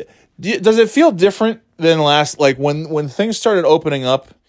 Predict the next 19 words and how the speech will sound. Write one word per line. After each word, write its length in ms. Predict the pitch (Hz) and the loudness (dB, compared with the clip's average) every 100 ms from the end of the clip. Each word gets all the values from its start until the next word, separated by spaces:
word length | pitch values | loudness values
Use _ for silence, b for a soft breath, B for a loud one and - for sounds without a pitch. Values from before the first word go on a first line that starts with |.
| _ - | _ -10
in 540 | 123 120 117 113 120 | -8 -6 -8 -12 -14
May, 400 | 131 120 123 123 | -4 0 0 0
June 560 | 117 120 123 127 123 123 _ _ _ _ _ | -6 -8 -6 -8 -10 -16 _ _ _ _ _
of 160 | - 113 | -4 -2
last 440 | 107 113 113 - | 0 0 -2 -6
year? 480 | 113 113 113 113 113 _ _ | -6 -4 -2 -4 -8 _ _
You 120 | - 110 | -10 -4
know, 240 | 110 107 | -2 -2
"New 180 | 143 311 | -2 -4
York's 400 | 349 320 330 - | 0 0 -2 -10
back. 680 | 123 127 233 262 127 110 - | -6 0 2 2 -2 -10 -8
We're, 180 | 359 - - - b b b - | -6 -6 -12 -20 b b b -16
New 300 | 185 415 403 | -4 -2 2
York 260 | 370 381 | 2 0
City's 480 | - 370 359 247 269 | -4 -4 -4 -4 -8
open 400 | - 370 392 254 | 2 2 2 -4
for 160 | 269 349 | -4 -2
business. 600 | 359 359 277 269 233 220 | 0 -2 -2 -2 -2 -6
Yeah." 840 | 320 381 349 370 349 311 247 180 | -4 -2 0 0 2 2 0 -2